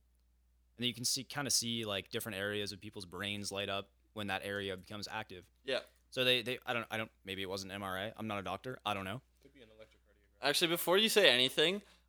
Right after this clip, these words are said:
Speaker 2: we need to have Chase Grew on this podcast.
Speaker 1: Oh, one hundred percent.
Speaker 2: He would have so much, 'cause Chase is a buddy of mine and Ben,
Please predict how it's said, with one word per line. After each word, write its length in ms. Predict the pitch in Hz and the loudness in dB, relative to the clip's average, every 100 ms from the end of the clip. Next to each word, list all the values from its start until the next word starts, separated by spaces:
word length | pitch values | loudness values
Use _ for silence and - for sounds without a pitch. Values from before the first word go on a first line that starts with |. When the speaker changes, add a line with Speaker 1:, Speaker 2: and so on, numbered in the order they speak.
| _ | _
Speaker 2:
we 240 | 123 165 180 | 0 4 4
need 340 | 127 131 147 | 6 6 4
to 80 | 151 | 0
have 260 | 131 139 | 2 2
Chase 320 | - 135 123 - | 4 4 2 2
Grew 300 | 101 104 104 | -2 0 0
on 100 | 101 | -2
this 140 | 104 | -8
podcast. 640 | - 98 92 - - 92 - | -8 -6 -6 -6 -6 -2 10
Speaker 1:
Oh, 100 | 185 | 10
one 140 | 139 139 | 10 2
hundred 160 | 156 | 0
percent. 240 | 95 123 190 | 0 4 6
Speaker 2:
He 60 | |
would 160 | 180 175 | 6 6
have 300 | 170 156 - | 8 8 6
so 520 | - - - 151 165 | 2 4 6 8 8
much, 200 | 185 151 | 6 4
'cause 140 | 156 - | 0 0
Chase 400 | - 143 165 - | 4 6 6 2
is 120 | 147 | -2
a 60 | 139 | 2
buddy 240 | 120 123 | 4 4
of 60 | 120 | 2
mine 200 | 113 113 | 0 -2
and 120 | 110 | -2
Ben, 360 | 107 117 151 | -2 -2 -6